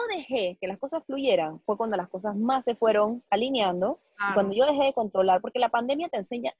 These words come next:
Speaker 1: a mí la pandemia me ha enseñado eso, la
Speaker 2: A
Speaker 1: pandemia me ha
Speaker 2: soltar.
Speaker 1: enseñado a dejar fluir,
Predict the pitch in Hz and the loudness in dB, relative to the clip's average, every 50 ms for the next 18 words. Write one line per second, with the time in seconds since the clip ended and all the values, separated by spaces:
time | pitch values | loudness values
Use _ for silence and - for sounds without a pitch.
0 | - - - 202 240 349 440 453 427 381 302 233 - 180 190 226 277 359 339 240 | -6 0 2 2 4 4 2 0 2 0 0 2 2 -2 -2 -2 -4 -4 -2 -2
1 | 196 190 - _ 214 214 214 202 190 185 175 151 - - - - _ _ _ _ | -4 -4 -4 _ -4 -2 0 2 2 2 0 0 -4 -10 -20 -20 _ _ _ _
2 | _ - - - - 170 185 208 240 262 247 220 196 - 214 220 214 220 240 - | _ -4 -2 0 0 -2 -4 -4 -4 -4 -4 -4 -6 -6 -4 -2 0 0 0 0
3 | - 196 185 180 175 170 170 185 185 185 190 _ - 190 175 160 143 120 | 2 2 2 2 2 -2 -2 -2 -4 -4 -4 _ -8 -8 -6 -6 -6 -8